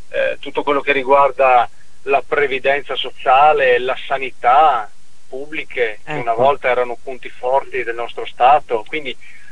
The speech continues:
Speaker 1: anche in questo lo Stato si rivela essere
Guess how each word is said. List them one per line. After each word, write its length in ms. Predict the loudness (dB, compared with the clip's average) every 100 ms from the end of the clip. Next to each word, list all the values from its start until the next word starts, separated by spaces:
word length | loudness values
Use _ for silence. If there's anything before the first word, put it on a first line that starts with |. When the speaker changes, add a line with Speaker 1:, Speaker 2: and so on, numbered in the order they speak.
| -4
Speaker 1:
anche 260 | -4 -4
in 100 | -6
questo 340 | 0 0 2 0
lo 120 | 2
Stato 300 | 2 0 -2
si 240 | -6 -4
rivela 680 | -2 2 6 6 6 4 4
essere 560 | 0 -4 -2 0 0